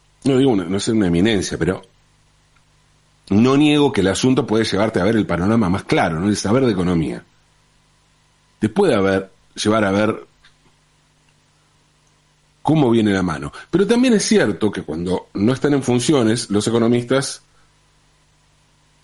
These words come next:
suelen tener siempre la posta sobre lo que hay que hacer, pero después, cuando les toca ser funcionarios,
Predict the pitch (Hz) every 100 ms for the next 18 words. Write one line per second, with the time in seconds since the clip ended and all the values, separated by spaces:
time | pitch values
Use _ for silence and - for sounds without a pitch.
0 | - - 127 131 113 107 120 - 120 104
1 | 95 92 - 135 - 82 85 85 90 87
2 | 107 110 113 135 135 156 151 147 - 175
3 | 170 - 101 92 92 120 120 123 120 131
4 | 123 160 151 156 170 165